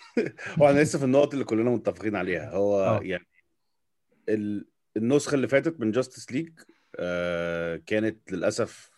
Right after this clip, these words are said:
Speaker 1: مش أحسن حاجة خالص ممكن تطلع، وكانت متقطعة بطريقة اللي هو تحس جزار جاي بيقطع يعني. وبعد ما شفنا دي، بعد ما شفنا النسخة بتاعت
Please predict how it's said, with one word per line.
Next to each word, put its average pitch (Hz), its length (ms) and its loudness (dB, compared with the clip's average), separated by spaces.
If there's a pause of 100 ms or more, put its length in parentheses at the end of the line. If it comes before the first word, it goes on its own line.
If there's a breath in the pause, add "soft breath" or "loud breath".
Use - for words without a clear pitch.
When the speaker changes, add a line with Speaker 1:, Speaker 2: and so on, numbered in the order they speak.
(120)
Speaker 1:
مش - 520 -8
أحسن 90 260 -10
حاجة 95 140 -10
خالص 101 300 -6
ممكن 92 240 -10
تطلع، 131 360 -4 (460 loud breath)
وكانت 110 680 4
متقطعة 127 560 2
بطريقة 117 680 4
اللي 101 140 0
هو 117 60 4
تحس 120 320 -6
جزار 104 460 0
جاي 98 260 0
بيقطع 85 460 -4
يعني. 71 180 -10 (600 loud breath)
وبعد 110 680 4
ما 156 100 6
شفنا 165 280 2
دي، 175 220 0
بعد 120 180 2
ما 127 160 2
شفنا 160 240 -2
النسخة 127 300 -2
بتاعت 92 300 -4